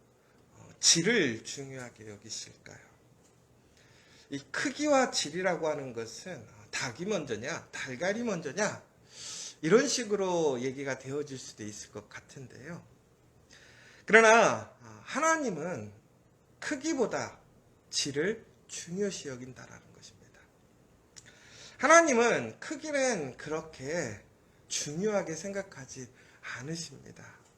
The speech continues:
왜 그러냐면 하나님은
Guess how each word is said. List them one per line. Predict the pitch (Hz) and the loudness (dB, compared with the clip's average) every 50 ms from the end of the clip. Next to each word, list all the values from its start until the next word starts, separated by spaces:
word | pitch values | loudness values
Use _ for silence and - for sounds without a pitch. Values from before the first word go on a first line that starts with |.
| _ _ _ _ _ _ _ _ _ _ _ - _ _ - _ - - - - - - | _ _ _ _ _ _ _ _ _ _ _ -20 _ _ -20 _ -20 -20 -20 -20 -8 2
왜 | 123 139 156 | 4 4 6
그러냐면 | 208 254 269 247 202 156 143 170 220 190 135 113 104 101 - _ _ _ _ _ _ _ _ _ - - - - - - | 6 6 6 6 6 4 4 4 4 4 4 0 -6 -12 -18 _ _ _ _ _ _ _ _ _ -20 -20 -20 -20 -10 2
하나님은 | - 294 311 330 330 320 294 220 196 208 226 190 143 123 120 - | 6 8 10 10 10 10 8 6 4 6 4 4 4 0 -2 -8